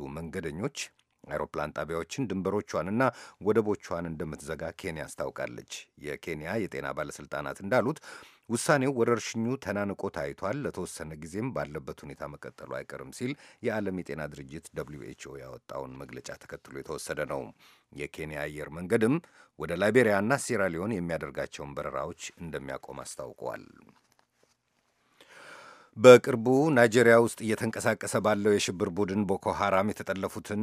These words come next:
ናይጄሪያውያን የቻድ የጸጥታ ኃይሎች ማስለቀቃቸውን የቻድ ባለስልጣናት አስታወቁ። ናይጄሪያውያኑ ባለፈው እሁድ፣ የዛሬ ሳምንት ማለት ነው፣ የተጠለፉት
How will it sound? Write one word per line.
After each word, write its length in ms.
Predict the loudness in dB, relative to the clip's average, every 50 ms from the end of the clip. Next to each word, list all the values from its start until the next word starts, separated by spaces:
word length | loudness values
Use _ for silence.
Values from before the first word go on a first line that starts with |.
| 0 2
ናይጄሪያውያን 840 | 2 2 2 2 0 0 4 4 4 4 4 4 2 0 0 -2 -4 -6 -4
የቻድ 460 | -4 -4 -2 -2 -2 -2 -2 -2 -2
የጸጥታ 380 | -2 -4 -4 -6 -10 -6 -4 -2 0
ኃይሎች 340 | 0 0 -2 -2 -6 -8 -4
ማስለቀቃቸውን 840 | -4 -4 -4 -6 -10 -10 -10 -6 -4 -4 -4 -4 -4 -6 -4 -4 -4
የቻድ 300 | -4 -4 -4 -4 -4 -2
ባለስልጣናት 640 | -2 -4 -4 -4 -6 -10 -8 -6 -6 -4 -4 -6 -4 -4
አስታወቁ። 500 | -6 -4 -2 -2 -2 -2 -4 -8 -6 -8 -8 -8 -10 -12 -16 _ -20 -20 -20 -20 -20 -18 _ 0
ናይጄሪያውያኑ 760 | 0 0 4 4 4 6 8 6 6 6 6 4 2 2 2 2 2 4
ባለፈው 480 | 4 2 2 2 -2 -4 -4 -4 -6 -4 -4
እሁድ፣ 320 | -4 -4 -2 -2 -2 -4 -6 -12 -14
የዛሬ 320 | -12 -6 -4 -4 -4 -4 -6
ሳምንት 540 | -8 -10 -10 -10 -8 -8 -8 -10 -10 -12 -12 -8
ማለት 340 | -6 -4 -4 -4 -6 -8 -6
ነው፣ 140 | -4 -2 -2 -2
የተጠለፉት 720 | -4 -6 -8 -8 -8 -6 -6 -6 -6 -6 -8 -12 -12